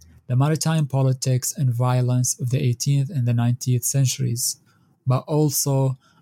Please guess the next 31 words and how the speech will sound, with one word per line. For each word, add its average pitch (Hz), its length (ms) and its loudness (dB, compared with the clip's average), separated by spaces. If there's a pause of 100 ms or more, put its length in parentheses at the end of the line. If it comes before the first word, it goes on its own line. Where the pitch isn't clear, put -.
(100)
about 127 280 2
the 127 80 0
sixteenth 170 680 0
and 131 160 -2
the 123 60 0
seventeenth 120 560 0
centuries 120 800 -2 (340)
to 139 140 0
explore 143 540 0
the 127 140 0
changing 160 440 0
dynamics 127 680 0
of 127 160 -6
maritime 127 540 0
jurisdictions 151 920 -2 (500)
in 127 120 2
the 123 120 2
Western 123 460 0
Indian 117 400 -2
Ocean. 127 500 -2 (720)
If 135 160 -4
you 160 100 2
want 190 240 0
to 190 100 0
know 147 260 2
how 143 340 -2
does 143 240 0
the 139 80 2
Atlantic 131 520 0
world 127 280 0
piracy 123 640 0